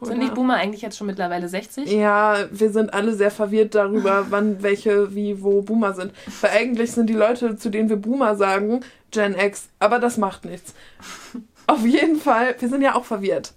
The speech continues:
Speaker 2: weißt du?
Speaker 1: Ich weiß auch nicht, in
Speaker 2: Wir
Speaker 1: welche
Speaker 2: sind ja
Speaker 1: Generation ich komme.
Speaker 2: Zillennials, weil wir
Speaker 1: Ja.
Speaker 2: irgendwie Gen Z und Millennial beides haben.
Speaker 1: <laughs>
Speaker 2: Wir sind Hannah
Speaker 1: Zillennials
Speaker 2: Montana.
Speaker 1: klingt voll cool.
Speaker 2: Ja, schon,
Speaker 1: Wie
Speaker 2: ne?
Speaker 1: als wären wir so Superhelden.
Speaker 2: Sind wir auch.
Speaker 1: Wir sind Zillennials.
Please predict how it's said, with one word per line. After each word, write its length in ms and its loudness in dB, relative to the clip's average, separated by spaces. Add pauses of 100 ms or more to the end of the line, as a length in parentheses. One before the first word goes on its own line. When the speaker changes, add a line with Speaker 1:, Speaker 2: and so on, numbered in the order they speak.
(100)
Speaker 2:
weißt 260 -4
du? 60 2
Speaker 1:
Ich 80 0
weiß 160 0
auch 80 0
nicht, 160 -2
in 60 -2
Speaker 2:
Wir 40 6
Speaker 1:
welche 140 2
Speaker 2:
sind 100 2
ja 100 4
Speaker 1:
Generation 380 2
ich 100 -2
komme. 120 0
Speaker 2:
Zillennials, 540 0 (180)
weil 280 0
wir 60 -2
Speaker 1:
Ja. 120 -2
Speaker 2:
irgendwie 220 4
Gen 240 2
Z 200 2
und 160 0
Millennial 640 0 (100)
beides 420 0
haben. 320 -8 (260)
Speaker 1:
<laughs> 180 -8 (100)
Speaker 2:
Wir 140 0
sind 240 0
Hannah 260 -18
Speaker 1:
Zillennials 460 0
Speaker 2:
Montana. 180 -2
Speaker 1:
klingt 240 -4
voll 260 -4 (160)
cool. 400 -10 (280)
Speaker 2:
Ja, 220 -6
schon, 300 -10
Speaker 1:
Wie 60 -6
Speaker 2:
ne? 80 -4
Speaker 1:
als 160 -12
wären 160 -6
wir 80 -4
so 100 -12
Superhelden. 880 -16
Speaker 2:
Sind 280 -8
wir 80 -16
auch. 60 -18
Speaker 1:
Wir 60 -14
sind 220 -18
Zillennials. 1000 -20